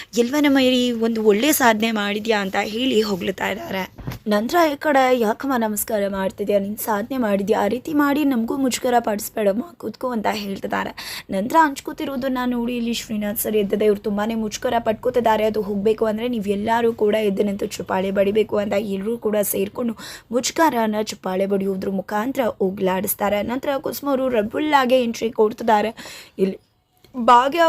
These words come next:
ಒಂದು ಫೋಟೋ ನಾನು ನೋಡಿದ್ದೆ, ಭಾಗ್ಯ ನನಗೆ ಸುಳ್ಳು ಹೇಳಿ ಭಜನೆಗೆ ಹೋಗ್ತೀನಿ ಅಂತ ಹೇಳಿ ಇಲ್ಲೂ ಕೆಲ್ಸಕ್ಕೆ ಬರ್ತಿದ್ಯಾ, ಯಾವಾಗಿಂದ ಬರ್ತಿದ್ಯಾ, ಹಾಗಿದ್ರೆ ವತ್ಸಾವ್ಗೆ ರಹಸ್ಯನ ಮಾಡಿದ್ದು ನೀನೇನೆ,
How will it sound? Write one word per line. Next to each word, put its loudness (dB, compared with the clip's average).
ಒಂದು 0
ಫೋಟೋ -6
ನಾನು -2
ನೋಡಿದ್ದೆ, 4
ಭಾಗ್ಯ -2
ನನಗೆ -6
ಸುಳ್ಳು -6
ಹೇಳಿ 0
ಭಜನೆಗೆ 0
ಹೋಗ್ತೀನಿ -2
ಅಂತ -2
ಹೇಳಿ -2
ಇಲ್ಲೂ -4
ಕೆಲ್ಸಕ್ಕೆ -4
ಬರ್ತಿದ್ಯಾ, 0
ಯಾವಾಗಿಂದ 0
ಬರ್ತಿದ್ಯಾ, -2
ಹಾಗಿದ್ರೆ 0
ವತ್ಸಾವ್ಗೆ 0
ರಹಸ್ಯನ 0
ಮಾಡಿದ್ದು 0
ನೀನೇನೆ, 0